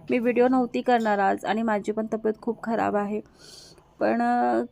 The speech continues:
कसं असतंय ना की, अ, आपण लव्ह मॅरेज केलं म्हणून आपण आपल्या घरच्यांना इन्व्हॉल्व करायचं नसते का?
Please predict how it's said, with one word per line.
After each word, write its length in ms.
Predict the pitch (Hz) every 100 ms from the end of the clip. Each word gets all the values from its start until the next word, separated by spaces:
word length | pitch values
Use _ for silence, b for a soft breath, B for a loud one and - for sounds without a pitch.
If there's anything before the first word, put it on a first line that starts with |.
| _ -
कसं 240 | 277 311
असतंय 360 | 294 285 240 220
ना 180 | 220 262 - - 233
की, 320 | 262 262 277 269
अ, 120 | 226
आपण 460 | 233 - 226 247
लव्ह 220 | 247 233 233
मॅरेज 300 | 233 247 -
केलं 260 | 240 233
म्हणून 360 | 233 233 254 277 - B B B
आपण 300 | 214 220 254
आपल्या 220 | 247 262
घरच्यांना 440 | 254 247 240 226
इन्व्हॉल्व 340 | 240 233 220 226
करायचं 400 | 226 214 208 226
नसते 340 | 214 - 220
का? 240 | 208 180